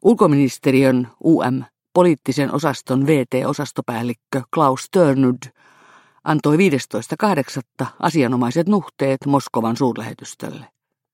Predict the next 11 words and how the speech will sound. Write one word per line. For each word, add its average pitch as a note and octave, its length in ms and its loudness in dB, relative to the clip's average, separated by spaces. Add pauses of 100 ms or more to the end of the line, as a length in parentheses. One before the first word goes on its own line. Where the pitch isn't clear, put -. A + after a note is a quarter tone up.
(2000)
Kuulin D3+ 380 4
tästä B2+ 340 -2
esimieheltäni C3 720 0
Arto C3+ 300 0
Mansalalta, A#2 720 -2 (460)
joka C#3+ 240 0
tuolloin C3+ 440 4
oli C3 160 2
suurlähetystön B2+ 760 0
poliittinen A#2+ 680 0
neuvos. - 560 -4